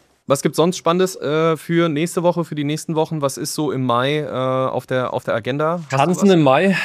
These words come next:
Speaker 2: Nee, keine Ahnung. Was ist auf der Agenda? Nicht viel, oder?
Speaker 1: Vienna
Speaker 2: Eventmäßig?
Speaker 1: Blockchain Week. Vienna
Speaker 2: Was?
Speaker 1: Blockchain Week
Speaker 2: Genau.
Speaker 1: steht bei mir an. Ich bin achtzehnter, neunzehnter bin ich, äh, dort unterwegs.
Speaker 2: Berlin
Speaker 1: Und
Speaker 2: Blockchain Week ist im Juni, oder?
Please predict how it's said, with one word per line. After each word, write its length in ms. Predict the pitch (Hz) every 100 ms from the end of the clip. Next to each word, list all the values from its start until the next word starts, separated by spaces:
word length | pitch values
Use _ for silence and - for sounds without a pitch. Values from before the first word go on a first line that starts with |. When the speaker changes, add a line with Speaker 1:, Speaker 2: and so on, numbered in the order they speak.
| -
Speaker 2:
Nee, 200 | 147 143
keine 280 | 156 143
Ahnung. 240 | 147 170 139
Was 120 | 139
ist 120 | 156
auf 200 | 151 143
der 120 | 151
Agenda? 480 | 143 131 160 180 120 123
Nicht 180 | 139 139
viel, 240 | 196 214
oder? 300 | 131 202 202 - - _ -
Speaker 1:
Vienna 260 | 120 165
Speaker 2:
Eventmäßig? 500 | 151 156 196 196 202
Speaker 1:
Blockchain 100 | 226
Week. 220 | 226 - - _ _ _ _ _ 113
Vienna 240 | 113 143
Speaker 2:
Was? 60 | 131
Speaker 1:
Blockchain 440 | 143 139 196 185
Week 80 | 165
Speaker 2:
Genau. 140 | 127
Speaker 1:
steht 260 | 139 190 294
bei 100 | 139
mir 240 | 139 180
an. 220 | 147 180 202
Ich 100 | -
bin 140 | 143
achtzehnter, 400 | 143 - 156 139
neunzehnter 680 | 127 143 175 175 170 170 170
bin 180 | 151 156
ich, 240 | 151 -
äh, 500 | 120 131 131 135 131
dort 260 | 123 131 160
unterwegs. 520 | 185 185 175 208 -
Speaker 2:
Berlin 300 | 147 156 202
Speaker 1:
Und 20 |
Speaker 2:
Blockchain 400 | 190 196 - 208
Week 160 | 208 196
ist 100 | 180
im 120 | 160
Juni, 460 | 139 151 185 214 247
oder? 380 | 160 170 302